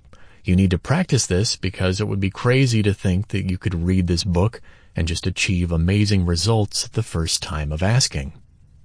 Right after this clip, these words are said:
It may simply involve you changing how you stand, sit, walk, what you do with your hands,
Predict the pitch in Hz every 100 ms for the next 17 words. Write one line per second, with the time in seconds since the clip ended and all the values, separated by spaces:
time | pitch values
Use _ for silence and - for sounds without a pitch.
0 | - - - 151 165 165 151 143 135 110
1 | 131 127 113 110 107 - 90 92 104 92
2 | 82 85 95 - - 151 165 82 73 90
3 | - - - 185 160 - - - - -
4 | 82 98 139 92 - - - - - -
5 | 85 - 101 87 80 82 95 90 151 147
6 | 73 69 -